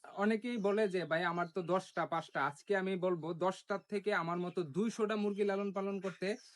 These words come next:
আপনি কিভাবে ঘরোয়া পদ্ধতিতে খাবারগুলো তৈরি করে নিতে পারবেন। আজকের ভিডিওতে আমি দেখাবো যে কি কি উপাদান দিয়ে আমার খাবারগুলো তৈরি করি এবং আমার মুরগিকে খেতে দেই। আলহামদুলিল্লাহ, আমার ডিমের প্রোডাকশন আপনারা দেখতেই পাচ্ছেন। আর এই ডিমটা এখন বর্তমান মার্কেটে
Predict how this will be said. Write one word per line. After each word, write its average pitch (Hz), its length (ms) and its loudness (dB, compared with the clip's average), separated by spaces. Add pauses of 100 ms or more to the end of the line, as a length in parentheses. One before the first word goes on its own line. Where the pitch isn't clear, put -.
(120)
আপনি 180 340 -2
কিভাবে 226 360 2
ঘরোয়া 175 400 2
পদ্ধতিতে 208 520 -2
খাবারগুলো 175 600 0
তৈরি 208 320 2
করে 208 200 2
নিতে 196 220 -2
পারবেন। 170 340 0
আজকের 160 420 -2
ভিডিওতে 190 440 0
আমি 175 160 0
দেখাবো 175 380 -2 (320)
যে 143 100 -6
কি 220 240 -4
কি 233 160 -8
উপাদান 190 460 2
দিয়ে 202 160 2
আমার 165 240 0
খাবারগুলো 160 500 0
তৈরি 190 340 -2
করি 196 300 0
এবং 151 240 -2
আমার 143 180 -2
মুরগিকে 160 420 -4
খেতে 165 260 -8
দেই। 165 180 -4
আলহামদুলিল্লাহ, 185 680 2 (240)
আমার 160 240 -2
ডিমের 190 240 0
প্রোডাকশন 185 460 -4
আপনারা 165 280 -6
দেখতেই 175 340 -6
পাচ্ছেন। 156 340 -4 (320)
আর 170 140 -2
এই 208 220 -2
ডিমটা 214 380 -2
এখন 190 280 -6
বর্তমান 208 460 -4
মার্কেটে 185 460 -4